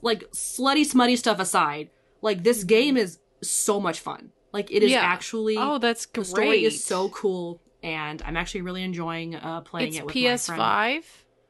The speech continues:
Speaker 1: Yes, it's P S five. You can play multiplayer. Um, it's not currently cross-platform,
Speaker 2: Mm-hmm.
Speaker 1: um, but I think they are hoping to do that soon. Um,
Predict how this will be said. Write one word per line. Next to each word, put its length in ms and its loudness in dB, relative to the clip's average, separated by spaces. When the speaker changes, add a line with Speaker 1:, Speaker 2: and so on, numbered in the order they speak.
Speaker 1:
Yes, 160 2
it's 100 -10
P 140 4
S 180 0
five. 320 2
You 120 -4
can 120 -4
play 180 -2
multiplayer. 840 -2
Um, 140 -4
it's 120 -6
not 200 0
currently 440 0
cross-platform, 1000 -4
Speaker 2:
Mm-hmm. 80 -12
Speaker 1:
um, 240 -2
but 100 -2
I 80 -2
think 320 -10
they 140 -4
are 280 0
hoping 380 -8
to 100 -10
do 180 -4
that 240 -4
soon. 440 -10
Um, 400 -4